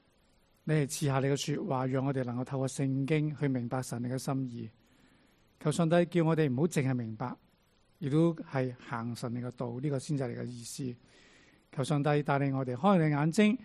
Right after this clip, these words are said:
用你嘅眼光去睇你嘅說話。祈禱奉耶穌嘅聖名，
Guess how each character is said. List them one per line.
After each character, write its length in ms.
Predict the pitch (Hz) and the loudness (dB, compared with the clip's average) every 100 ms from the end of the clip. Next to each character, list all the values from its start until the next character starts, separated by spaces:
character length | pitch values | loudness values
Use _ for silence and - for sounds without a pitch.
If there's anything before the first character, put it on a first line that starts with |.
| - - _ - | -14 -20 _ 0
用 120 | 143 | 2
你 60 | |
嘅 140 | 139 143 | 4 2
眼 260 | 131 143 | 2 0
光 360 | 143 160 160 160 - | 4 6 6 0 -4
去 80 | 135 | -4
睇 380 | - 120 123 | -4 -6 -6
你 120 | 185 123 | -4 -6
嘅 80 | |
說 200 | 120 - - | -6 -8 -10
話。 240 | 143 117 - _ _ _ _ _ _ _ _ _ _ | -10 -10 -16 _ _ _ _ _ _ _ _ _ _
祈 80 | 131 | 0
禱 140 | 170 | 2
奉 200 | - 156 | 2 0
耶 120 | 123 | -2
穌 140 | 120 160 | -2 -2
嘅 120 | 139 | -2
聖 140 | - | -4
名， 200 | 127 120 | -6 -6